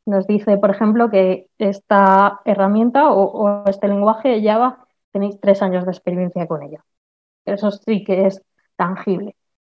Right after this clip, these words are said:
Palabras innecesarias u obvias o un argot específico de vuestra anterior empresa, un argot demasiado técnico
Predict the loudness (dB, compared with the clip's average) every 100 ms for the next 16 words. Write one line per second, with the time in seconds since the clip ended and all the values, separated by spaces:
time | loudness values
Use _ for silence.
0 | _ _ 4 6 6 4 4 4 4 0
1 | 0 2 0 0 -6 -6 4 4 4 0
2 | -2 -6 _ _ _ 0 2 4 4 4
3 | 2 0 -6 -10 -8 -4 -2 0 0 0
4 | 0 2 2 2 -6 -8 -2 2 4 4
5 | 4 2 0 -4 -2 0 0 0 0 -2
6 | -2 -4 -2 -2 -2 -2 -4 -2 -2 -2
7 | -2 0 2 0 0 -2 -2 -6